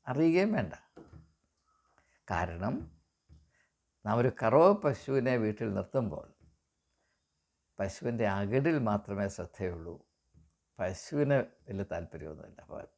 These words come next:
വൈക്കോല് കൊടുക്കും, കാരണം പശുവിന് അകിടുള്ളത് കൊണ്ടാണ് വൈക്കോല് കൊടുക്കുന്നത്.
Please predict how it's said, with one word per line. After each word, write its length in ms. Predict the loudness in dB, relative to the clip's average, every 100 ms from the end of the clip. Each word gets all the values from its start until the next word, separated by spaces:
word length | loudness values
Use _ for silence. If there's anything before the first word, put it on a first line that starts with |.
| -10
വൈക്കോല് 540 | -4 -2 2 6 8
കൊടുക്കും, 420 | 8 6 4 2 2
കാരണം 360 | 4 4 0 -4 -8 _ _ _ _ _ _ _
പശുവിന് 420 | 4 4 2 2 2
അകിടുള്ളത് 600 | 2 4 6 6 6 6
കൊണ്ടാണ് 300 | 4 4 4
വൈക്കോല് 400 | 2 2 0 -2
കൊടുക്കുന്നത്. 480 | 0 -2 -4 -10